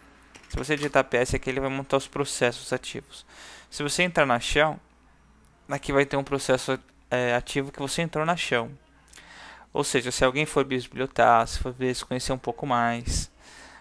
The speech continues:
vai ver que entrou na shell. Bom, por hoje é só. Espero que vocês tenham gostado.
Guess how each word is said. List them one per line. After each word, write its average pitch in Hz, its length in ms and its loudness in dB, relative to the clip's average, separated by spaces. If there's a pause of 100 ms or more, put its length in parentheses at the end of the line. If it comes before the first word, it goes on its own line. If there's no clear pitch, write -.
vai 160 160 4
ver 147 200 2
que 147 100 -6
entrou 139 220 0
na 131 120 2
shell. 120 380 -4 (960)
Bom, 170 180 2 (240)
por 165 200 0
hoje 160 160 2
é 151 40 2
só. 156 260 4 (100)
Espero 151 400 6
que - 80 -12
vocês 139 280 -4
tenham 127 220 -2
gostado. 127 580 4